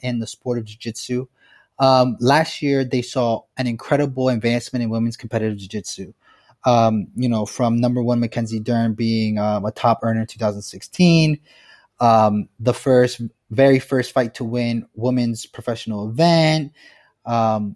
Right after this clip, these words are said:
submission underground, and Five Grappling have a lot of more women's super fights. And it's all pointing and showing that, M-, uh, jiu-jitsu is growing in the women. Um, it's also, a, like I said, also in my other microcast, it is a very important skill to learn, to defend yourself, and also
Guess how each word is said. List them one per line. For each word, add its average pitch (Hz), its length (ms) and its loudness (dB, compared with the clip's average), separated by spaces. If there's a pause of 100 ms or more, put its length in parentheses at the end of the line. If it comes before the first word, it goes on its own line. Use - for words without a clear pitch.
submission 127 440 -2
underground, 123 580 2
and 117 100 -2
Five 117 220 0
Grappling 113 380 -2
have 110 140 0
a 107 60 -2
lot 113 280 2
of 113 60 -2
more 110 260 -2
women's 117 340 -2
super 147 300 -2
fights. 127 560 -2
And 135 100 2
it's 123 80 -2
all 170 200 4
pointing 147 520 2
and 117 100 -2
showing 120 540 0 (120)
that, 117 240 -4
M-, 127 260 0
uh, 113 240 2
jiu-jitsu 113 460 -8
is 104 100 -10
growing 123 440 2
in 110 120 -2
the 104 40 -4
women. 101 380 0 (540)
Um, 117 320 4
it's 123 180 -2
also, 123 320 2
a, 110 80 -2 (160)
like 117 180 0
I 147 80 0
said, 120 220 -2
also 117 360 -6
in 113 40 -2
my 110 140 -2
other 107 480 -6
microcast, 110 680 0
it 110 120 -4
is 104 100 -2
a 107 60 -2
very 110 300 2
important 107 360 0
skill 107 220 -4
to - 160 -4
learn, 175 500 6 (140)
to - 120 -10
defend 165 280 4
yourself, 165 340 2
and 175 100 2
also 147 220 0